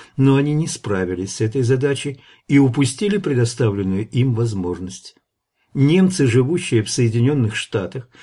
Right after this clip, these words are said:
могли бы стать связующим звеном между Соединёнными Штатами и Германией.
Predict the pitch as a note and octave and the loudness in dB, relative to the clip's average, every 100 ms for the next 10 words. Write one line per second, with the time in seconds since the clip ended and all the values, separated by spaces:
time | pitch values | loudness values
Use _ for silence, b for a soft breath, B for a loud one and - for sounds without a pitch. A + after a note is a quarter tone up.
0 | B - C3+ C3 B2 A#2+ A#2 - D#3+ D3 | B 2 4 4 2 2 0 0 0 0
1 | - B2+ A#2+ A#2+ B2 C3+ D3+ C3+ C3+ D#3 | 0 0 2 2 0 -2 -6 -4 -4 -2
2 | E3 D#3 B - B2+ B2+ B2 A2+ A2 - | -4 -8 B -2 4 4 4 2 -2 0
3 | B2+ G2+ G#2 G2 F2 F2+ G#2+ A#2 - C3+ | 0 2 0 0 -4 -4 -4 -4 -6 -6
4 | D3 D3 - _ - A#2 A2 B2 C3+ D#3+ | -6 -10 -12 _ 0 2 4 4 2 0
5 | B2 - | -2 -6